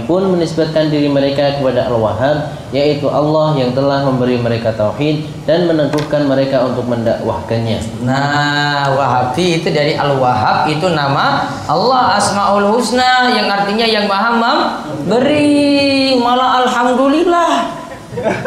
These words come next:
Speaker 2: Iya kan? Dia kasih nama Muhammadi, ya dah jadi Muhammadiyah kan?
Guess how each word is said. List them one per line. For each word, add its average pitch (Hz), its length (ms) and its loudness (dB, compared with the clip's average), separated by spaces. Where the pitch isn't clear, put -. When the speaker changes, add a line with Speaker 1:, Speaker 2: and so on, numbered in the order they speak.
Speaker 2:
Iya 320 240 2
kan? 339 180 2
Dia 247 320 2
kasih 226 320 0
nama 208 480 2
Muhammadi, 175 880 0
ya 170 160 2
dah 208 160 2
jadi 175 240 0
Muhammadiyah 165 720 0
kan? 269 220 0